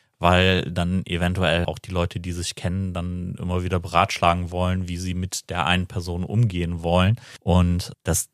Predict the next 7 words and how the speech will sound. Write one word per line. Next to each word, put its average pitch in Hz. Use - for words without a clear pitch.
zieht -
natürlich 98
ja 90
auch 90
Sachen, 90
je -
nachdem, 90